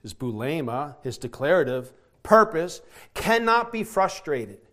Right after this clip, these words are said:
For He overrules the disobedience of His creatures in such a way that it subserves His purpose." I love that. His will may be disobeyed. I can choose to ignore God and be a disobedient child.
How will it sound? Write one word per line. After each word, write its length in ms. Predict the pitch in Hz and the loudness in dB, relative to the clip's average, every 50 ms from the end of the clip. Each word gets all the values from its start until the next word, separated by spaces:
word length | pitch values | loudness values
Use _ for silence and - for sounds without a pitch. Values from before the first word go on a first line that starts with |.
| _ _ _ _ _ _ _ _ _ _ _ _ _ _ _ | _ _ _ _ _ _ _ _ _ _ _ _ _ _ _
For 180 | _ - 247 220 | _ 8 10 10
He 240 | 170 202 220 220 226 | 10 8 2 2 6
overrules 1120 | - 240 220 240 262 262 254 269 262 247 226 196 180 208 220 226 233 240 240 247 208 - | 12 12 12 12 12 12 12 8 6 4 4 4 4 6 6 6 6 6 6 4 2 0
the 100 | - 175 | -4 -6
disobedience 880 | 143 127 202 220 214 220 220 196 156 127 190 202 214 214 226 220 - - | 2 6 6 6 6 4 2 0 0 0 0 0 0 0 -2 -2 -4 -4
of 100 | 180 151 | -6 -6
His 140 | 165 - - | -8 -8 -12
creatures 560 | - - - 233 226 - - 170 156 127 - | -4 -2 -2 -2 -2 -4 -8 -8 -8 -8 -8
in 120 | 151 131 | -10 -10
such 360 | - - - 190 202 196 - | -8 -2 0 0 0 0 -2
a 60 | 208 175 | -4 -2
way 300 | 151 147 139 131 - 139 | 0 0 2 2 0 0
that 160 | 123 139 135 | -2 -2 -4
it 120 | 139 - | -4 -6
subserves 920 | - - - 175 175 190 196 190 - - - - 143 135 131 135 131 - - | -10 -6 -2 0 0 0 -2 -4 -10 -10 -6 -4 -2 -2 -2 -4 -6 -10 -14
His 380 | - 139 139 135 131 131 - - | -8 -4 -4 -4 -4 -6 -12 -20
purpose." 800 | - - - 131 123 110 - - 98 - - - - - - _ _ - | -20 -18 -14 -12 -12 -12 -14 -16 -20 -20 -20 -20 -20 -20 -20 _ _ -16
I 80 | 165 196 | -14 -10
love 280 | 190 147 147 - - | -8 -8 -8 -8 -10
that. 240 | 87 80 - _ _ _ _ _ _ _ _ _ _ _ _ _ _ _ _ _ _ _ _ _ _ _ _ _ _ _ _ _ _ _ _ _ _ _ _ _ _ _ _ _ _ _ _ _ _ _ _ _ _ _ _ _ _ _ _ _ | -16 -20 -20 _ _ _ _ _ _ _ _ _ _ _ _ _ _ _ _ _ _ _ _ _ _ _ _ _ _ _ _ _ _ _ _ _ _ _ _ _ _ _ _ _ _ _ _ _ _ _ _ _ _ _ _ _ _ _ _ _
His 220 | - 180 135 - 139 | -8 -8 -8 0 4
will 340 | 170 196 226 269 285 285 | 8 10 10 10 10 8
may 200 | 277 214 190 175 | 6 4 0 0
be 160 | 147 175 180 160 | -2 -4 -6 -4
disobeyed. 720 | 131 180 196 185 - 226 214 196 160 175 139 127 123 123 | -4 -4 -4 -2 -2 -2 -2 0 0 0 0 0 0 0
I 100 | 151 196 | -2 -2
can 160 | 208 - 254 | -4 -6 -10
choose 360 | - - - 185 160 139 - | -10 -8 -6 -4 -4 -6 -6
to 100 | - 151 | -8 -10
ignore 320 | 127 101 120 123 123 123 120 | -10 -8 -8 -6 -6 -6 -4
God 300 | 104 123 120 120 147 156 | -4 -4 -4 -4 -4 -4
and 100 | 143 123 | -6 -6
be 100 | 143 139 | -4 -4
a 60 | 131 | -4
disobedient 720 | 123 143 143 - - 143 123 123 123 120 113 117 117 110 | -4 -6 -6 -6 -6 -8 -6 -6 -8 -8 -8 -10 -12 -12
child. 480 | - - 113 104 107 110 139 196 202 | -10 -6 -6 -4 -4 -4 -6 -8 -12